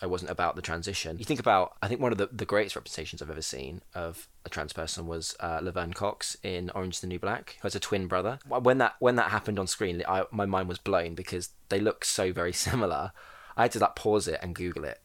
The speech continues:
because it was, I was, I, I, I ca-, I can't, oh, I was gagged by it. It was, I was honestly blown away. So I, I think for me, the most representation that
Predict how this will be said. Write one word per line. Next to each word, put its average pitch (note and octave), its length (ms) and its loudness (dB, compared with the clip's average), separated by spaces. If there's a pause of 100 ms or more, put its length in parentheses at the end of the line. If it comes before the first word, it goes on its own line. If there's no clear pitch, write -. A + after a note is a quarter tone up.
because - 200 -2
it F#2+ 60 2
was, G#2 260 2
I A2+ 40 6
was, G#2 120 6
I, - 280 -4 (360)
I, G3 80 6 (340)
I F#3+ 60 6
ca-, - 200 0
I E3+ 60 4
can't, C#3 300 4 (500)
oh, G#3+ 160 6 (100)
I B2 60 8
was A#2+ 140 6
gagged G2 400 4
by E2+ 140 4
it. D#2+ 100 0
It G2+ 80 2
was, G#2+ 260 2
I C3 80 10
was B2+ 100 8
honestly C3+ 300 6
blown G#2+ 240 6
away. G2 460 6
So C3 100 6
I, A#2+ 140 8
I C3+ 40 6
think E3 220 0
for C#3+ 100 0
me, D3+ 160 4
the G#2 180 2
most B2 220 0
representation G#2+ 540 -2
that F#2 200 -4